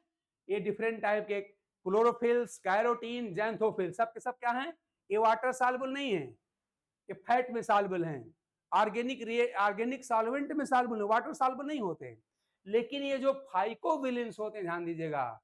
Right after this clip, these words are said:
ये वाटर सॉल्युबल होते हैं, ये वाटर सॉल्युबल होते हैं। तो अब जरा सोचिए कि अब range क्या मिला हमको? range ये मिला कि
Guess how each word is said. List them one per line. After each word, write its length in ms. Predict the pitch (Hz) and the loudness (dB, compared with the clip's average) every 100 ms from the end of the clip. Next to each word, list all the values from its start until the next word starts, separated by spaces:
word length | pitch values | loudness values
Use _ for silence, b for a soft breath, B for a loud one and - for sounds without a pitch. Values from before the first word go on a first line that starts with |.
| _ _ _ - | _ _ _ -8
ये 100 | 165 | -2
वाटर 320 | 147 147 190 | -2 -2 -6
सॉल्युबल 360 | - 131 123 127 | -6 -6 -6 -10
होते 260 | 120 - | -14 -18
हैं, 60 | 113 _ _ _ _ _ _ - | -20 _ _ _ _ _ _ -10
ये 80 | 156 | -6
वाटर 460 | 147 143 220 302 302 _ | -4 -4 -4 -8 -12 _
सॉल्युबल 380 | - 131 127 123 | -6 -4 -4 -10
होते 240 | 127 - | -14 -16
हैं। 160 | 113 110 _ _ _ _ _ _ _ | -20 -20 _ _ _ _ _ _ _
तो 100 | - - | -10 0
अब 180 | 247 233 | 0 2
जरा 220 | 233 240 | 2 2
सोचिए 480 | 233 202 190 175 180 | 2 -2 -2 -2 -2
कि 240 | 185 208 - | -4 -8 0
अब 180 | 240 226 | 0 2
range 340 | 202 220 220 190 | -2 -2 -4 -6
क्या 240 | 202 196 | 0 0
मिला 280 | 175 160 156 | 0 0 -2
हमको? 480 | 143 139 123 127 117 - _ _ _ - | -2 -6 -12 -14 -16 -20 _ _ _ -8
range 360 | 147 196 208 185 | -4 -2 -2 0
ये 140 | 214 | 0
मिला 340 | 196 190 202 262 311 262 _ _ _ | 0 2 4 4 0 -10 _ _ _
कि 60 | - | -12